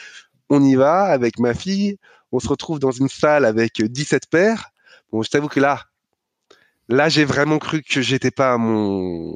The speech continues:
<laughs> j'ai, il y avait quelque chose de pas normal de se retrouver avec dix-sept hommes et dix, et, et dix-huit bébés, en l'occurrence, parce que il y en avait un qui avait des jumeaux, qui s'appelait Magnus, qui faisait deux mètres,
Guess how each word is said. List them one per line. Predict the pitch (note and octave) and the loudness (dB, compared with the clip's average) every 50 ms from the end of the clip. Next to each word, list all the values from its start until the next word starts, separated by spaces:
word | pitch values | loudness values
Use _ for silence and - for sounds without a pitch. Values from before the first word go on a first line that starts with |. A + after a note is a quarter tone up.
| - - F2 | -10 -8 -8
<laughs> | F#2+ - G2 E2 _ _ _ _ _ _ _ _ - | -8 -8 -10 -14 _ _ _ _ _ _ _ _ -8
j'ai, | G#2 A2+ C3+ A2+ - - - - _ - | -8 -6 -6 -8 -10 -16 -20 -18 _ -2
il | C#3+ | 0
y | |
avait | C#3+ C3+ | 0 2
quelque | - D3 C#3 | 0 0 0
chose | - D#3+ C#3 | 0 0 0
de | C#3+ | 0
pas | - D3 C#3+ | 2 2 2
normal | C#3+ C3 B2+ C3+ C#3 C#3 D3+ D3+ | 2 2 2 2 2 2 2 2
de | C#3 B2+ | 0 0
se | - - | -2 -4
retrouver | A#2+ - - C3 B2 | -6 -2 0 0 0
avec | A#2+ A#2 | 0 -2
dix-sept | A#2 B2+ C3+ - - B2+ - | -4 -10 -6 -4 -4 -4 0
hommes | C3+ C3 C#3 C#3 C#3 | 0 2 2 2 2
et | B2+ A#2 | 0 0
dix, | A2+ A#2 - - - _ | -2 -6 -8 -12 -12 _
et, | - A2+ A2 G#2+ G#2 G2+ F#2+ A2+ | -2 0 2 2 0 0 -2 -4
et | |
dix-huit | A2+ A2+ B2+ B2 A#2+ B2+ A#2+ | -4 -4 -4 -4 -4 -2 0
bébés, | A#2 A#2 A2 B2 C3 C3+ | 0 2 2 2 2 4
en | B2 | 4
l'occurrence, | A#2+ A2+ A2 - - A2+ A2+ B2 - | 2 0 0 -2 -2 -2 -2 -2 -2
parce | - G#2 - | -6 -10 -6
que | - - G2+ - - - - - - - _ | -6 -6 -6 -6 -8 -16 -18 -18 -20 -6 _
il | - | 0
y | |
en | G2+ | 0
avait | G#2+ G2 G#2 | 2 2 2
un | A2 A2+ | 0 0
qui | - G#2+ | 0 -2
avait | F#2+ F#2+ | -2 0
des | F#2+ G2 F#2+ | 0 -2 -2
jumeaux, | F#2 F#2+ G2+ G#2 A2+ B2+ C#3 D#3 - - - - - - - - - - - - | -2 0 0 2 2 2 2 0 -4 -10 -18 -16 -14 -12 -12 -12 -14 -16 -16 -16
qui | - - | -6 -4
s'appelait | - G#2 - G#2+ G2+ | -4 -2 0 0 2
Magnus, | G#2+ G#2+ G#2 F#2+ A2+ B2+ C3+ C3+ C#3 C#3 C#3 - - | 2 2 2 2 2 4 4 6 4 4 2 -2 -6
qui | - G2 | -8 -6
faisait | F#2+ F#2 G#2+ | -4 -2 -2
deux | G2+ G#2+ A#2 | 0 0 2
mètres, | A#2+ B2+ C3+ C3+ C#3 C#3 C3+ - - - - - | 2 2 2 2 2 2 0 -2 -4 -6 -8 -8